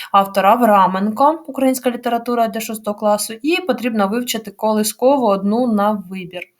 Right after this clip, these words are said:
Знімаємо відео, викладаємо на нові знання. Нагадую, якщо ви не можете за обсягом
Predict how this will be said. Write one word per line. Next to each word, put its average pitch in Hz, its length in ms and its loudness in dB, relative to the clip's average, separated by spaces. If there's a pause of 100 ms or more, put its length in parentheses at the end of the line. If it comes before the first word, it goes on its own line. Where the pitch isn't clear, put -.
(720)
Знімаємо 190 720 2
відео, 254 520 2
викладаємо 220 760 0
на 180 340 -2
нові 196 320 -4
знання. 180 500 -12 (500)
Нагадую, 214 540 2
якщо 247 360 0
ви 202 200 -4
не 196 140 -4
можете 196 580 -6 (340)
за 190 280 4
обсягом 185 640 0